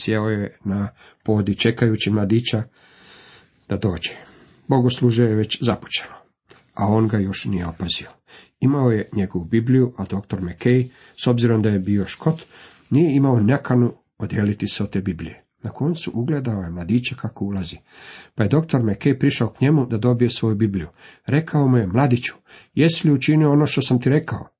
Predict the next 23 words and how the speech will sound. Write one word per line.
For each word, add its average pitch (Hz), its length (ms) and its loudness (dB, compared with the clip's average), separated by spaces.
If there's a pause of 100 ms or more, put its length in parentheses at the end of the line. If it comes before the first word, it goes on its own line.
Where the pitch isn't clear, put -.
(640)
Mladić 95 360 -4
je 95 60 -2
odgovorio, 92 640 -4
„Jesam, 147 520 0 (260)
učinio 82 420 -4
sam. - 220 -12 (240)
Pročitao 139 480 2
sam 110 220 0
Izaju 117 420 2
pedeset 107 320 -2
tri 107 120 -4
šest, - 480 -2 (540)
prignuo 117 400 2
sam 110 240 0
se 98 240 -4
kod - 260 -10 (420)
prvog 107 340 0
svi 165 360 2 (400)
i - 120 -2
podigao 107 540 0
sam 107 200 -2
se - 140 -2
kod - 200 -6